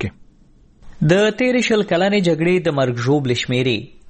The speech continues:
Speaker 2: هغه چې یوازې د مخکینی افغان حکومت په امنیتي او دفاعي ځواکونو او بهرنیو عسکرو پورې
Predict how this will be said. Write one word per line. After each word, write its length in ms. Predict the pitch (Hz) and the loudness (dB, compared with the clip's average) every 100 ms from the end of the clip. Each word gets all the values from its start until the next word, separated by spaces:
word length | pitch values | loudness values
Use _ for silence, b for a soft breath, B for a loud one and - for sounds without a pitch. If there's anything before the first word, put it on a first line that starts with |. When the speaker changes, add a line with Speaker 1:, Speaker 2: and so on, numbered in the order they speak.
| - | -10
Speaker 2:
هغه 220 | - 170 202 | -4 -2 0
چې 100 | 202 | 0
یوازې 380 | 175 180 180 | 0 0 0
د 100 | 196 | -2
مخکینی 480 | 180 170 - 165 190 | 0 -2 -2 -2 0
افغان 340 | 185 156 156 147 | 0 0 -2 -2
حکومت 400 | 135 165 170 175 | -2 -2 -2 -2
په 80 | |
امنیتي 380 | 143 131 123 151 | -2 -2 -2 0
او 100 | 160 | 0
دفاعي 360 | 135 123 123 123 | -2 -2 -2 0
ځواکونو 460 | 123 120 127 175 | 0 -2 0 0
او 160 | 190 185 | 2 0
بهرنیو 600 | 143 131 120 143 185 143 | 0 0 0 0 0 0
عسکرو 360 | 117 - 113 123 | -2 -2 -2 0
پورې 180 | 139 | 0